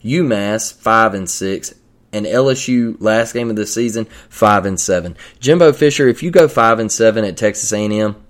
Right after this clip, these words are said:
you deserve to be fired. And everybody that wants to talk about a buyout and eighty-six million dollars and everything, look, people out in Texas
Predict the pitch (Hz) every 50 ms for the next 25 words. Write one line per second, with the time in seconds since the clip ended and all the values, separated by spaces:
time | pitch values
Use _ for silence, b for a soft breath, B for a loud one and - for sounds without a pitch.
0 | _ - 110 110 107 107 95 104 98 98 87 87 90 82 90 87 - - 80 82
1 | 80 - - _ _ _ _ _ - - - _ _ _ _ _ _ _ _ _
2 | _ _ _ _ _ - - - _ _ _ - - - _ _ 117 117 113 113
3 | 107 101 95 - b b b b b b b _ _ _ _ _ _ - 113 131
4 | 156 165 160 160 160 151 143 123 113 117 127 123 - - - 123 117 110 120 110
5 | 110 107 92 - - - 82 95 101 104 104 107 104 107 104 101 - - 95 92
6 | - - 98 104 107 107 101 - - 113 113 - - 110 110 110 107 107 104 92
7 | 98 101 101 101 104 104 101 101 101 101 95 92 92 90 87 95 107 107 107 -
8 | 113 107 104 101 B B B B B - 117 107 101 - - - - - 139 151
9 | 175 - 196 175 139 127 101 80 90 85 - 110 117 127 127 - - 135 127 -
10 | -